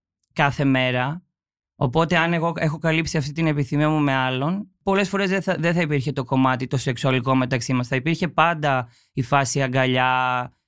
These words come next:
ταινία μαζί, φαγητό, οτιδήποτε, αλλά δεν θα πήγαινε προς τα εκεί, γιατί είτε εγώ είτε αυτός θα είχε ικανοποιηθεί κάπου αλλού.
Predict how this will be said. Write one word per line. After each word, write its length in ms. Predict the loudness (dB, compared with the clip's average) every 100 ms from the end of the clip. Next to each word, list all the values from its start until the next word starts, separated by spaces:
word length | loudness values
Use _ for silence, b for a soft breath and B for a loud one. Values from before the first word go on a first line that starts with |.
| -2
ταινία 360 | 0 2 2
μαζί, 360 | 0 0 -2 -2
φαγητό, 480 | -2 -2 0 0 0
οτιδήποτε, 760 | 0 0 -2 0 -2 -2 -4 -6 b b 0
αλλά 260 | 2 2
δεν 120 | 0
θα 120 | -2 0
πήγαινε 260 | 0 0
προς 160 | 0 -2
τα 80 | -2
εκεί, 180 | 0 0
γιατί 560 | 0 0 0 0 -4 _ -2
είτε 260 | -2 0
εγώ 280 | 0 2 0
είτε 200 | 0 -2
αυτός 360 | -2 0 -2 0
θα 120 | 0
είχε 300 | 0 0 0
ικανοποιηθεί 580 | 0 0 0 0 -2 -2
κάπου 300 | -2 0 2
αλλού. 360 | 2 0 -4